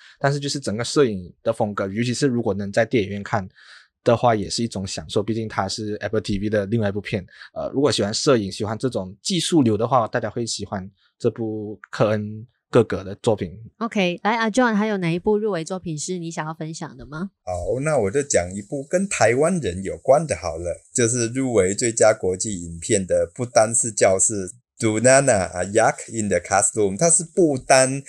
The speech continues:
Speaker 3: 第一次入围奥斯卡。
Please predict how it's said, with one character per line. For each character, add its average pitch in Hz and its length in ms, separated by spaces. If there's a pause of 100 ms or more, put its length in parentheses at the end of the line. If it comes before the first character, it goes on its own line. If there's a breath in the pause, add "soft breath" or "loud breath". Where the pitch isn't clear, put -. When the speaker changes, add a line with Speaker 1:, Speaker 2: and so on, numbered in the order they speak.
(220 loud breath)
Speaker 3:
第 143 220
一 143 60
次 139 280
入 131 420
围 92 640
奥 117 120
斯 113 200
卡。 76 420